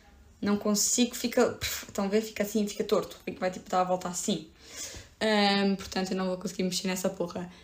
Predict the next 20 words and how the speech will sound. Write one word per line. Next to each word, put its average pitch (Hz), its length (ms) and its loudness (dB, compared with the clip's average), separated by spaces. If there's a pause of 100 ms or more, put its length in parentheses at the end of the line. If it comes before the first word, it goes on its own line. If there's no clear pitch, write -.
(140)
Facas, - 640 2
também 208 240 2
já 208 140 4
tentei, 202 480 2
já 208 120 2
tentei 202 240 0
matar 196 220 2
pessoas 185 240 -4
com 185 140 -6
facas, 202 580 -2 (460)
ahm, 196 600 2
e 196 140 2
não 190 120 2
consegui, 190 340 -4
senão 180 200 0
eu 180 60 2
não 180 60 0
tava 175 160 0
aqui 175 140 -2
hoje. - 160 -6